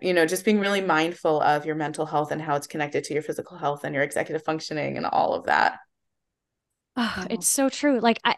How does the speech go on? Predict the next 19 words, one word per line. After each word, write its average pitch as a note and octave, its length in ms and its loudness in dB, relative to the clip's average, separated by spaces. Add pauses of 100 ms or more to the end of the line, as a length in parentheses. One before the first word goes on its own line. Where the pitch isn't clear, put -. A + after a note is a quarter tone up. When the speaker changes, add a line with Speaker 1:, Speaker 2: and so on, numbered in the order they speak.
Speaker 2:
as B3+ 360 2
you C#4 180 2
were A#3+ 160 0
talking G#3+ 560 0
earlier, G3 420 0
Ariella, E3+ 640 -4
and E3+ 140 -8
sharing F3 380 -4
a E3+ 40 -8
little E3+ 160 -8
bit E3+ 140 -8
about E3+ 220 -6
your G#3 160 2
experience, E3 560 -6 (280)
I G#3+ 100 4
was G#3+ 120 4
sitting C#4+ 240 2
here A3 180 0
thinking, F3+ 440 -4